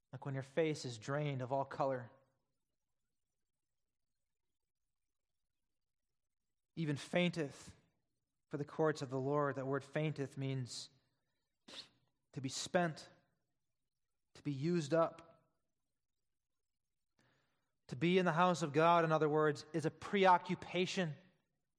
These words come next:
It will not leave the psalmist alone. It's the one thing that drives him. It's the one thing that motivates him.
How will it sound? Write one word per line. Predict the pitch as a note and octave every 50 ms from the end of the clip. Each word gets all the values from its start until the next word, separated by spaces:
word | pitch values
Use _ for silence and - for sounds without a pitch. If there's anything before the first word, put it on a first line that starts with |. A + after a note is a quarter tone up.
| _ _ _ _ _ _ _ _ _ _ _ _ _ _ _ _ _ _ _ -
It | F3+ F3+
will | F3 D#3 F#3 G3+ G3+
not | G3 F#3+ G3 G3 F3
leave | D3 D3+ F3 G3 G#3 G3+ D#3+
the | E3 -
psalmist | - - F3+ F#3 F#3 F3+ F3 E3+ -
alone. | E3+ D3 D#3 E3+ F#3+ F#3+ F3+ D#3 C#3+ - - - - _ _ _ _ _ _ _ _ _ _ -
It's | D#3+ -
the | - F#3
one | D#3+ F#3+ A3 A3 G3+ F#3+
thing | - G#3 G3+ F#3+ F#3
that | F#3+ D#3+
drives | - F3 F3 F3+ F#3+ G3+ G3+ - -
him. | F#3 F3 D#3+ D3 - - - _ _ _ _ _ _ _ _ _ _ _ _ _ _ _ _ _ _ _ _ _ _ _ _ _ _ _ _ _ _ _ _ _ _ _ _ -
It's | -
the | - F3+
one | F3 G3 G#3 G#3 G3
thing | F3+ G#3 G3+ G3
that | G3 G3+
motivates | F3+ E3+ F3+ F#3+ G3 G3 D#3 F3+ F#3 F3+ - -
him. | F3+ E3+ E3 D3+